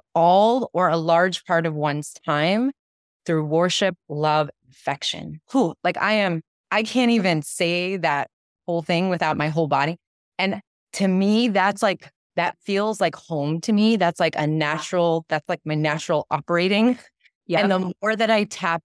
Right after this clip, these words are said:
Speaker 1: into that, and I thought about, and I felt into what, what is really my service here? Like, what am I supposed to be doing on this planet? It was
Speaker 2: Mm-hmm.
Speaker 1: like, your whole life is the offering. And, like, that is devotion.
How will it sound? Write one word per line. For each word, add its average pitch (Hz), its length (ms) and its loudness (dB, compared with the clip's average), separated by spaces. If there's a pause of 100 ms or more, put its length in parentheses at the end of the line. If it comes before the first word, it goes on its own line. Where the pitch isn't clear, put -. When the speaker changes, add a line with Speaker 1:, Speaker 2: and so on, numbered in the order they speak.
(180)
Speaker 1:
into 220 360 -2
that, - 360 -6 (300)
and 165 120 -2
I 175 80 2
thought 185 300 0
about, 151 540 0 (580)
and 170 100 0
I 156 80 0
felt 185 540 -2
into 175 500 -4
what, 151 440 0 (420)
what 185 240 0
is 240 220 0
really 165 380 -2
my 147 260 0
service 147 600 -4
here? 220 380 0
Like, 139 200 0
what 165 360 0
am 175 160 -4
I 165 160 0
supposed 156 460 -10
to 170 40 -10
be 160 140 -4
doing 160 400 -2
on 151 120 -4
this 147 140 -6
planet? 170 460 0
It - 80 -6
was 180 140 -6
Speaker 2:
Mm-hmm. 180 80 -6
Speaker 1:
like, 151 220 -6 (540)
your 175 120 4
whole 220 400 0
life 139 480 -2
is 143 180 -12
the - 180 -8
offering. - 500 -14 (340)
And, 180 100 0
like, 175 220 0 (100)
that 175 420 -2
is 170 220 -4
devotion. 139 720 -4